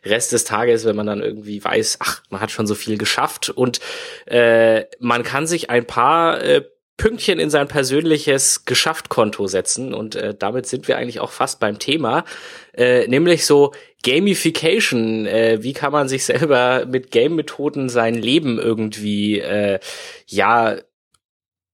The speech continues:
motivierter machen? Äh, das gibt nämlich ein Buch, das heißt, äh, Gamify Your Life von einer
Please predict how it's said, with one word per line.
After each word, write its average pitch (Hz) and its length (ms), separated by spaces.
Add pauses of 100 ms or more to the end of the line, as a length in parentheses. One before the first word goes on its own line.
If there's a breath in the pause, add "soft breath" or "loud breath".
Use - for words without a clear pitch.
(100)
motivierter 143 920
machen? 101 580
Äh, 98 500
das - 340
gibt - 220
nämlich 127 240
ein 113 160
Buch, 170 260
das - 220
heißt, 123 440
äh, 113 420
Gamify 139 680
Your 123 140
Life 117 420
von 107 220
einer 104 460